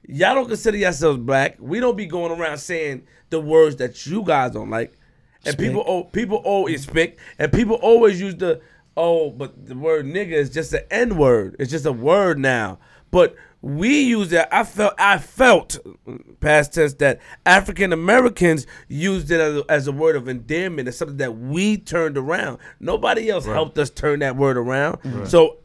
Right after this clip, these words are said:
Speaker 1: I was ignorant to it, man. When I say ignorant, I know a lot of people may think, but I was ignorant 'cause it's still a topic on my show with my callers.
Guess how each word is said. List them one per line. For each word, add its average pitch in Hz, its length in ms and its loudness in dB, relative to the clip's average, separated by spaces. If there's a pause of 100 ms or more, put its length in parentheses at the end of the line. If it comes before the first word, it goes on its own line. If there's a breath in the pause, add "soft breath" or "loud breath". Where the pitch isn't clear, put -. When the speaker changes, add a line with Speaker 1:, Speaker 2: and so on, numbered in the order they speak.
Speaker 1:
I 185 120 4
was 175 240 -2 (100)
ignorant 220 560 2
to 170 180 -2
it, - 160 -4 (120)
man. 151 180 -2
When 202 80 -6
I - 60 -2
say 202 240 -6
ignorant, 175 460 -4 (260 soft breath)
I - 80 -4
know 175 100 0
a 170 40 0
lot 170 100 4
of 165 60 -2
people 165 160 0
may 147 180 0
think, - 260 -8
but 160 100 -2
I 165 80 4
was 175 180 -4
ignorant 165 340 -4
'cause 127 120 -6
it's 123 80 -12
still 160 220 -2
a 127 60 -4
topic - 500 -2 (300 soft breath)
on 156 220 0
my 131 140 -8
show 160 280 -4
with 120 200 -6
my 120 140 -8
callers. 147 500 -6